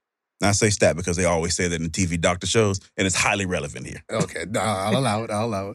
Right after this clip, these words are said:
Speaker 2: it. <laughs>
Speaker 1: You get to choose your doctor. Of the list that I'm going to read, which doctor do you choose? Specialty doesn't matter.
Speaker 2: Okay.
Speaker 1: All right.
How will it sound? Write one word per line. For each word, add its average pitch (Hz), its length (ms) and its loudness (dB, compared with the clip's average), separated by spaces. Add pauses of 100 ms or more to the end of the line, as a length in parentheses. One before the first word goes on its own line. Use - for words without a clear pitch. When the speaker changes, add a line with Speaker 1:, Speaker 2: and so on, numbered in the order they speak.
(120)
Speaker 2:
it. - 1040 2 (120)
<laughs> 196 180 2 (500)
Speaker 1:
You 156 160 6
get 196 160 0
to 151 60 -14
choose 180 340 2
your 143 100 4
doctor. 117 540 0 (880)
Of 135 160 6
the 151 80 6
list 151 600 2
that 95 100 0
I'm 127 160 4
going 139 220 4
to 135 100 0
read, 90 520 -2 (520)
which 117 240 -4
doctor 98 320 2
do 90 140 -6
you 85 160 -6
choose? - 500 -10 (460)
Specialty 147 800 2 (200)
doesn't 110 300 0
matter. 73 320 -2 (180)
Speaker 2:
Okay. 98 200 -6 (240)
Speaker 1:
All 101 160 2
right. 55 120 -4